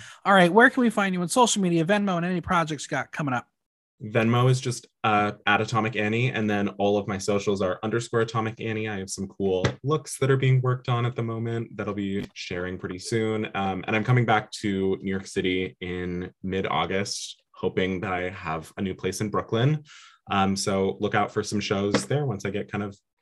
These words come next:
Speaker 2: set up.
Speaker 1: Amazing. Well, thanks
Speaker 2: Yeah.
Speaker 1: for being here.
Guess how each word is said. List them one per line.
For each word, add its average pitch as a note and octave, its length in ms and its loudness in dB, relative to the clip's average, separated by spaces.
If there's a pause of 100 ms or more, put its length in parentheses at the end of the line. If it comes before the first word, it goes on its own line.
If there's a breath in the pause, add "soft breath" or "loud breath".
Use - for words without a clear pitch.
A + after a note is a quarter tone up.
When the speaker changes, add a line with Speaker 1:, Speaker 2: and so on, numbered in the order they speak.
(140 soft breath)
Speaker 2:
set B2 300 -4
up. G3 200 -8 (1600)
Speaker 1:
Amazing. C#4+ 680 0
Well, B3 520 -2
thanks D4 300 2
Speaker 2:
Yeah. - 200 -8
Speaker 1:
for C#4 100 -2
being C#4+ 340 0
here. C3 520 0